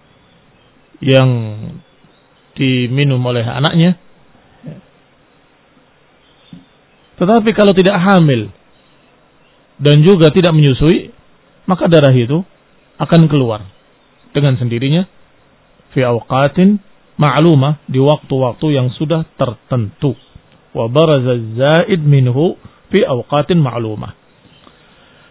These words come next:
Hadis pertama dalam bab ini sudah kita baca, yaitu hadis Aisyah radhiyallahu taala anha, menceritakan tentang Fatimah binti Abi Hubaysh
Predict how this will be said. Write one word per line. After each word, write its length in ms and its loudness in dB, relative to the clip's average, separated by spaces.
Hadis 280 2
pertama 320 4
dalam 240 4
bab 160 2
ini 200 4
sudah 200 0
kita 160 0
baca, 400 0
yaitu 240 -2
hadis 240 2
Aisyah 560 0
radhiyallahu 480 -2
taala 480 -2
anha, 720 0
menceritakan 640 0
tentang 240 0
Fatimah 640 2
binti 360 2
Abi 240 -2
Hubaysh 480 -6